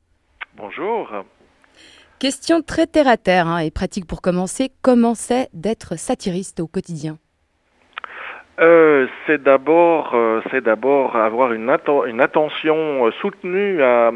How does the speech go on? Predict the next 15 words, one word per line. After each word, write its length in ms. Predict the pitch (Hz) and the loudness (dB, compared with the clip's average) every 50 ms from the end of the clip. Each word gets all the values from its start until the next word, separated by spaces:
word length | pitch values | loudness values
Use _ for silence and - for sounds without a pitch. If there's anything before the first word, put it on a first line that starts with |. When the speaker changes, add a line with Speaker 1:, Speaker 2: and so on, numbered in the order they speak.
| 113 110 113 110 - | -2 -8 -10 -6 -2
Speaker 1:
à 80 | 120 | -2
l'actualité, 680 | 120 131 - - 156 143 143 151 - - 135 110 98 101 | 0 -2 0 0 -2 -2 -2 -4 -6 -4 -4 -4 -4 -4
à 60 | - | -8
ce 100 | - - - | -8 -10 -12
qui 80 | 127 | -14
se 80 | 117 - | -12 -4
passe, 240 | - 139 127 127 113 - - - - - - - - - - - - - - | 0 0 0 0 0 -4 -12 -18 -16 -14 -12 -12 -12 -12 -12 -14 -16 -14 -12
puisque 340 | - 120 - - - - 143 143 147 147 143 135 117 - | -10 -10 -10 -8 -4 0 4 4 6 6 4 2 2 0
c'est 60 | 139 | -4
notre 260 | 123 123 123 - - - | -4 -4 -4 -6 -8 -10
source 200 | - 156 143 131 | -8 -8 -4 -2
d'inspiration 640 | 135 131 127 - 131 120 127 127 - - 131 127 | -2 -2 -2 -2 -4 -2 -2 -2 -4 -4 -8 -8
première. 520 | - - 151 143 139 131 127 120 113 104 | -4 -2 -2 0 0 2 2 2 0 -2
Donc 300 | 104 117 120 120 113 - | -4 -6 -8 -6 -6 -6
le, 400 | - 117 113 110 107 104 104 101 | -2 0 0 2 2 0 -2 -2